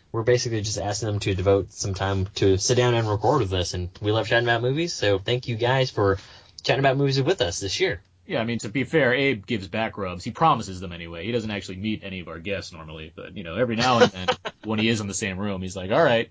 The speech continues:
Speaker 2: I owe you some for being on the
Speaker 1: All
Speaker 2: show."
Speaker 1: right, who wants a foot rub?
Speaker 2: Yeah.
Speaker 1: I mean, yeah. I go all, uh, I go all Pulp Fiction on my foot rubs.
Speaker 2: Yeah.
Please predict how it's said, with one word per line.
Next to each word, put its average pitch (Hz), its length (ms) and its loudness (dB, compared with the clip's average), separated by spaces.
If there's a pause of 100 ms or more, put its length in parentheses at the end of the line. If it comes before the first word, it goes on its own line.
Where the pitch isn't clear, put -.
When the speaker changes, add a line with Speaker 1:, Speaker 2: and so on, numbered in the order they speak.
(140)
Speaker 2:
I 117 160 0
owe 143 60 4
you 117 140 2
some 95 300 -10
for 95 80 -16
being 101 200 -10
on 98 60 -20
the 123 60 -6
Speaker 1:
All 165 80 2
Speaker 2:
show." 185 60 4
Speaker 1:
right, 160 380 4
who 147 260 -2
wants 220 420 0
a - 60 0
foot 147 320 0
rub? 123 500 0
Speaker 2:
Yeah. 101 80 -2 (220)
Speaker 1:
I 113 120 -12
mean, 110 580 -8 (540)
yeah. 90 240 -10 (540)
I 135 100 0
go 180 220 6
all, 170 400 8
uh, 123 320 -2 (280)
I 127 100 -12
go 135 60 -10
all 127 160 -2
Pulp 120 200 -8
Fiction 120 280 -8
on 101 120 -8
my 95 80 -10
foot 95 260 -10
rubs. 87 460 -12 (160)
Speaker 2:
Yeah. - 180 -8